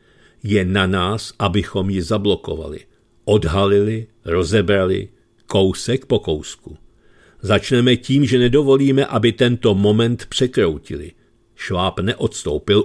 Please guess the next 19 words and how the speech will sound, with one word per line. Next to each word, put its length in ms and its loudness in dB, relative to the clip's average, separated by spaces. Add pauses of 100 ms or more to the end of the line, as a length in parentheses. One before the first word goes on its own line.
utekl. 540 -4 (800)
A 140 2
muž, 280 4
který 300 2
ho 120 4
nahradil, 520 2
není 260 2
žádný 360 2
spasitel, 800 -4 (320)
je 180 6
důkazem, 720 0
že 160 -2
systém 540 -2
stále 480 -2
věří, 520 -2
že 160 0
může 300 0
vyhrát. 460 -4 (960)
Dokažme, 880 -2